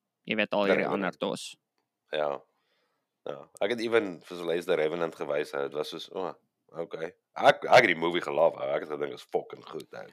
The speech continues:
Speaker 1: Ou, ek
Speaker 2: Veral die
Speaker 1: ook.
Speaker 2: scene met die beer. Maar dis soos, dis nie, dis nie baie mense se smaak in movies daai nie, ou.
Speaker 1: Ek weet, dit was, maar dit was 'n bietjie, dit was, Jenna toe het ook nie van, ons, ek dink ons het, fuck,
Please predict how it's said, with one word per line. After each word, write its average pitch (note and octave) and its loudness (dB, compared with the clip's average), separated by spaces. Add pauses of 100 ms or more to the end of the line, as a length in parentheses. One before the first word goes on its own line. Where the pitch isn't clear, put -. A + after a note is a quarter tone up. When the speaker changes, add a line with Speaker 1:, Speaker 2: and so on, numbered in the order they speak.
(160)
Speaker 1:
Ou, G#3 8
ek G#3+ 8
Speaker 2:
Veral - 8
die - 10
Speaker 1:
ook. F#2+ 2
Speaker 2:
scene G#2 -2
met F#2 2
die D#2 0
beer. D#2 2 (800)
Maar F#2+ 10
dis A2 4
soos, B2+ 2 (220)
dis C3+ 4
nie, G#3 8
dis C3+ -2
nie F#3+ 2
baie A#2 8
mense A#2+ -2
se G#2+ -8
smaak D#3 2
in F2+ -2
movies D2+ -6
daai C2+ -10
nie, B1+ -20
ou. D#2+ -6 (140)
Speaker 1:
Ek C#3 2
weet, C3+ 6
dit B2+ 6
was, D3 4
maar D3+ 6
dit D3 6
was D#3+ 6
'n C#3 2
bietjie, D3+ 6 (140)
dit C#3 6
was, D3+ 4 (100)
Jenna D#3 6
toe E3 4 (100)
het C#3 2
ook D3 0
nie D#3+ 0
van, B2 4
ons, B2+ 2
ek C3 4
dink D3 4
ons D#3 2
het, C#3 2 (760)
fuck, - -20